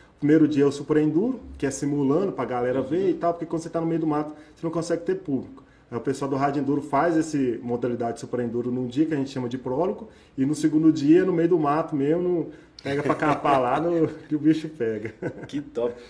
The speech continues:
Speaker 2: Eu, eu sempre, sempre que eu assisti motocross, eu sempre tinha uma, uma grande ilusão. Falei, "Ué, eu tenho que ter uma moto, eu quero dar um salto desse e fazer aquele, um salto que vira
Speaker 1: Aham.
Speaker 2: e olha pra câmera ali, né?"
Speaker 1: Sim.
Speaker 2: É o, é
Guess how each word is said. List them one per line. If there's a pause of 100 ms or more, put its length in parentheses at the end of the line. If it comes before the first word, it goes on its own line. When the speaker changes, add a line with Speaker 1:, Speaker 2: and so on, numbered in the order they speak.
(200)
Speaker 2:
Eu,
eu
sempre, (500)
sempre
que
eu
assisti
motocross,
eu
sempre (360)
tinha
uma,
uma
grande
ilusão. (400)
Falei,
"Ué,
eu
tenho
que
ter
uma
moto, (280)
eu
quero
dar
um
salto
desse
e
fazer
aquele,
um
salto
que
vira (100)
Speaker 1:
Aham.
Speaker 2:
e
olha
pra
câmera
ali,
né?"
Speaker 1:
Sim.
Speaker 2:
É
o, (120)
é